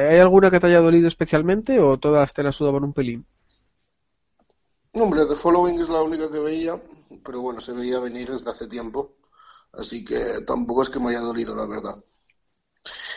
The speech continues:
Speaker 2: Y me ha parecido extraña que cancelaran The Mindy Project cuando estaba una temporada de entrar en la syndication.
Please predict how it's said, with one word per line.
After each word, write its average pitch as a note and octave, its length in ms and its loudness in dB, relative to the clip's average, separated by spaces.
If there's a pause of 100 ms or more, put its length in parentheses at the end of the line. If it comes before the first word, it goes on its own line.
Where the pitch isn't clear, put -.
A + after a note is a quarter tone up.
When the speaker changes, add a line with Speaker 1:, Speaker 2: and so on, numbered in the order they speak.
(100)
Speaker 2:
Y D3 80 -6
me C#3 80 4
ha C3 60 2
parecido D3+ 400 4
extraña D3+ 600 0 (100)
que C3+ 120 -8
cancelaran B2+ 480 -8
The C#3 60 -6
Mindy C3 260 -8
Project C3 540 -8 (580)
cuando B2+ 260 -12
estaba C#3 240 2
una C#3+ 160 2
temporada B2+ 500 -4
de B2 60 -6
entrar A#2+ 280 -12
en B2 120 -12
la B2 140 -12
syndication. A#2+ 840 -8